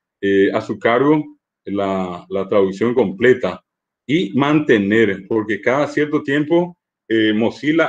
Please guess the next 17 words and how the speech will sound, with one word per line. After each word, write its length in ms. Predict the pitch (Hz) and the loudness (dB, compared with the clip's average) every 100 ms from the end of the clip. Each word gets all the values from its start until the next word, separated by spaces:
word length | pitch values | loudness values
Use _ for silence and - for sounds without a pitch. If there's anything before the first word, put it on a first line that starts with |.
| - | -2
hace, 480 | 156 165 165 170 - | -4 -2 -2 0 2
eh, 540 | 131 120 113 104 98 | 2 4 2 0 -4
ajustes 680 | 104 - 220 220 - 92 - _ _ _ _ _ | -6 -4 -4 -2 -4 -4 -8 _ _ _ _ _
y 120 | 113 | -6
crea 260 | 113 135 139 | 0 2 2
nuevas 600 | 123 131 135 123 110 - | 0 0 0 0 -2 -4
palabras, 560 | 104 95 120 147 139 - | -4 -2 -2 -2 -4 -2
pero 240 | 107 95 - | -4 -4 -4
cualquier 440 | 92 80 - 127 | -6 -4 -2 -2
cantidad. 600 | 147 98 113 117 147 151 _ _ _ _ - | -2 -4 -2 0 -2 -4 _ _ _ _ -8
Y 200 | 123 117 | -6 0
dentro 380 | 120 127 156 151 | 0 2 4 4
de 200 | 139 139 | 4 0
eso, 220 | 170 160 | 0 0
entonces, 520 | 147 143 139 156 151 | 0 -2 0 -4 -2
lo 160 | 151 151 | -6 -4
que, 640 | 151 143 131 117 104 95 | -4 0 2 2 0 -6